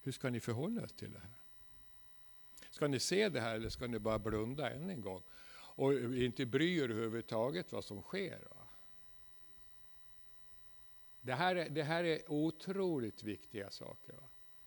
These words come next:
För ser inte församlingen det här,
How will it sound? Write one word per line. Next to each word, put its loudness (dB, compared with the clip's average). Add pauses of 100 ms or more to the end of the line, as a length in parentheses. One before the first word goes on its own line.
(680)
För 2
ser 2
inte -2
församlingen -4
det -6
här, -8